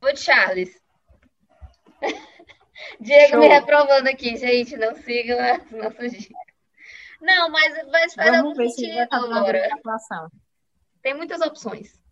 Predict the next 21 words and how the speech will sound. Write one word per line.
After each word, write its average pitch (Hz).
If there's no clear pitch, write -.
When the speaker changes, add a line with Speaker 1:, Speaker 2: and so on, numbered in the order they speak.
Speaker 2:
Vamos 381
ver 285
aí 240
se 262
ele 240
faz 190
uma 196
grande 196
atuação. 202
É, 262
só 302
agradecer 269
a 254
vocês 247
que -
participaram, 226
a 220
todo 226
mundo 226
que -
escutou. 226